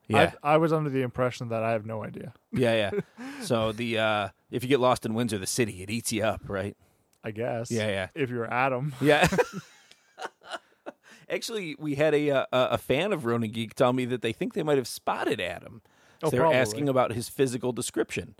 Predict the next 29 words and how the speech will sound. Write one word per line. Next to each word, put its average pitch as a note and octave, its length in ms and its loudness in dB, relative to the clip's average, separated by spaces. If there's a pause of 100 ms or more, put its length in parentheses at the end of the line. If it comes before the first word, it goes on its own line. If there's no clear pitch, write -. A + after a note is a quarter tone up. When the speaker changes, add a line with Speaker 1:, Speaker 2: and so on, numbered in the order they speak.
(320)
Speaker 2:
Yeah. A#2+ 140 -2
Speaker 1:
So, B2 220 8
and B2 100 2
what B2+ 120 2
I B2 60 2
said B2 200 2
was, A#2 240 0
"Well, C#3 220 8
have B2+ 160 2
you C#3+ 60 4
ever D3+ 80 0
seen F3+ 180 -2
the C3+ 60 2
Greek C3+ 240 0
god A2+ 260 4
Adonis?" G#2+ 640 -4
And G2 160 -4
that's G#2+ 160 -4
how, G2 220 2
how G#2+ 100 4
I G2 80 2
always F#2 220 -4
lead F2+ 160 -10
that F2+ 140 -12
off. G2 260 -16
So. - 260 -16
Speaker 2:
How - 240 -6
do A#3 80 -4
you G#3 300 -4